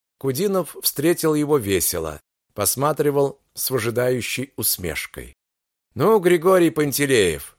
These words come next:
что видал? Рассказывай». «Казаков видал, красных на буграх видал.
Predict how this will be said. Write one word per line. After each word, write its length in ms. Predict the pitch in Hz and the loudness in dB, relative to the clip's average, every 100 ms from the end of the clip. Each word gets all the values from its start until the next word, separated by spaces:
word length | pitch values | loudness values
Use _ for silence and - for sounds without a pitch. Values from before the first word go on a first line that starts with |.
| - | -12
что 300 | - 175 190 | -4 2 4
видал? 520 | 185 143 107 78 - - | 4 4 2 0 -6 -2
Рассказывай». 920 | 139 147 - 156 104 87 76 67 _ _ _ _ _ _ - | 0 2 2 2 2 -2 -6 -10 _ _ _ _ _ _ -2
«Казаков 640 | 131 160 156 156 190 - | 0 2 2 2 2 2
видал, 520 | 160 147 165 160 160 - | 0 4 4 4 0 -2
красных 600 | 127 170 180 - 165 - | 2 4 2 0 -2 -2
на 120 | 151 | -2
буграх 520 | 139 143 143 151 - | 0 2 2 2 0
видал. 540 | 135 147 147 143 131 | -4 0 2 2 0